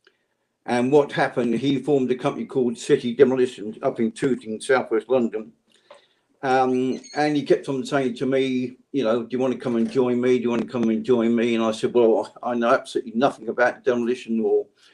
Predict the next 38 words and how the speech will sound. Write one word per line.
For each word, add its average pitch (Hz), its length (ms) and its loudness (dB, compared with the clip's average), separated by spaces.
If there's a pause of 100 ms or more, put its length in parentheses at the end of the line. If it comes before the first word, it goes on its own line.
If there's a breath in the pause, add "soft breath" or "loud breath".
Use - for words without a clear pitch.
(320 soft breath)
anything 120 220 2
to 113 100 -6
do 117 180 6
with 117 80 -2
materials 120 920 2
and 110 140 -4
what 113 180 -2
have 117 220 0
you, 113 280 -4
um, 110 480 -6
on 113 120 0
that 117 160 2
side 120 260 2
of 120 80 6
it." 135 240 8 (640 soft breath)
Um, 127 800 0
and 143 180 -2
he 131 80 -2
said, 156 140 0
"Well, 147 280 2
we'll, 135 260 -4
we'll, 123 220 -6 (240)
we'll 113 140 -6
soon 117 280 -4
teach 120 440 -2
you 123 80 2
and 113 80 0
what 120 160 -2
have 113 240 0
you." 131 320 4 (240)
Um, 113 380 -2
at - 100 -2
the - 80 -12
time, 143 300 4
I 131 40 2
was 120 180 2
working 127 300 4
for 120 280 0